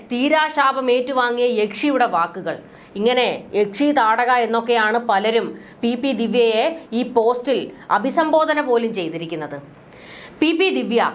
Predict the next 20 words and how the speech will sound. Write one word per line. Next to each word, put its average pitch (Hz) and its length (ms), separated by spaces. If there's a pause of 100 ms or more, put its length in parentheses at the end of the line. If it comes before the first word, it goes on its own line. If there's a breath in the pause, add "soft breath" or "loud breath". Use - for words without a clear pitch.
(180)
താങ്കൾക്ക് 311 400 (160)
നാണമില്ലേ, 233 640 (220)
ഉളുപ്പില്ലേ? 262 560 (420 loud breath)
ഒരു 320 180
സാധു 320 400
മനുഷ്യന്റെ 302 480
കുടുംബം 247 340 (120)
നിങ്ങളെ 262 360 (200)
ഇപ്പോഴും 294 420 (100)
ശപിക്കുന്നുണ്ട്. 208 560 (140)
എന്നിട്ടും 302 400 (320 loud breath)
പൊതുസമൂഹത്തിന് 294 760
മുന്നിൽ 240 220 (100)
നിങ്ങൾക്ക് 269 380
ഇങ്ങനെയൊക്കെ 269 580
പറയാൻ 220 380 (180)
എങ്ങനെ 254 340
കഴിയുന്നു? 165 400 (920 loud breath)
മലയാളികൾ 302 560
വെറും 269 180